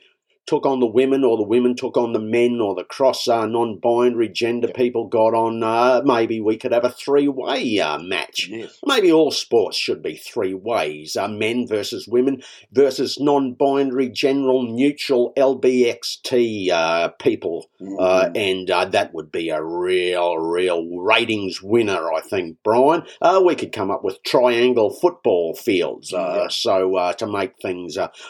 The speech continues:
Speaker 1: all the more interesting because, uh, I think it's all a bit boring now, Brian.
Speaker 2: Yes, uh, absolutely right, Brian. <clears throat> The, uh, that event, uh, last weekend, uh,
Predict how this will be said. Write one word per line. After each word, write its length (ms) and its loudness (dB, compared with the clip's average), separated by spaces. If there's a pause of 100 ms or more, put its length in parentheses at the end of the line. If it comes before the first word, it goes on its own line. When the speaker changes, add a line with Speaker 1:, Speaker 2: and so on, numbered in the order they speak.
(140)
Speaker 1:
all 280 6
the 80 0
more 280 4
interesting 560 -4
because, 460 -10
uh, 300 0
I 600 0
think 200 -12
it's 120 -16
all 140 -6
a 40 -10
bit 180 -8
boring 360 -10
now, 200 -10
Brian. 380 -6
Speaker 2:
Yes, 300 -8 (240)
uh, 320 4
absolutely 360 -4
right, 200 -4
Brian. 340 -8
<clears throat> 280 2
The, 300 0
uh, 220 6
that 180 6
event, 520 0
uh, 280 0
last 400 2
weekend, 640 0
uh, 320 6